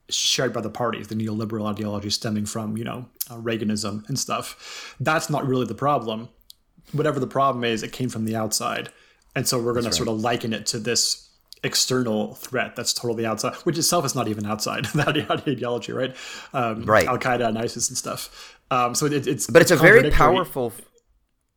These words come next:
Speaker 2: yeah, no, go ahead, yeah.
Speaker 1: No, yeah, it's contradictory even according to his own logic. But even that, um, is, is clearly a way to just cover over the fact that, no, this is following from internal contradictions within,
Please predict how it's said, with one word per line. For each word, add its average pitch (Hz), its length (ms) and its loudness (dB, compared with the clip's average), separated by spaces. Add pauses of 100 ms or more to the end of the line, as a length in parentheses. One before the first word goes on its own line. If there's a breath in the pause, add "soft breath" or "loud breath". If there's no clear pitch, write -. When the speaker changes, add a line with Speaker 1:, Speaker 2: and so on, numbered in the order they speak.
(140)
Speaker 2:
yeah, 123 100 -2
no, 113 120 -4
go 123 80 -4
ahead, 113 140 -2
yeah. 101 180 -2 (380)
Speaker 1:
No, 180 60 2
yeah, 139 160 2
it's 139 140 0
contradictory 131 480 0
even 123 180 -2
according 123 520 -2
to 120 80 -4
his 107 80 -4
own 123 180 -2
logic. 113 320 -4
But 131 120 0
even 135 220 0
that, 117 340 -2 (300 soft breath)
um, 117 460 -4 (260)
is, 107 320 -2
is 120 180 -4
clearly 127 320 0
a 117 80 0
way 117 160 0
to 110 160 -6
just - 260 -2
cover 113 360 -2
over 113 200 -4
the 107 120 -6
fact 110 320 -4
that, 113 200 -4 (240 loud breath)
no, 214 80 2
this 147 160 0
is 135 120 0
following 139 340 2
from 123 140 -6
internal 117 280 -4
contradictions 113 600 -6
within, 104 480 -4